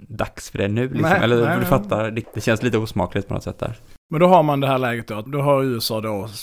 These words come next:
Speaker 2: sagt det här, det var ju amerikanska försvarsministern, eh,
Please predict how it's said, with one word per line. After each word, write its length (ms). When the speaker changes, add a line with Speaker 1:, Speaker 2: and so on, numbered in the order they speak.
Speaker 2:
sagt 300
det 100
här, 220
det 60
var 100
ju 380
amerikanska 480
försvarsministern, 960
eh, 260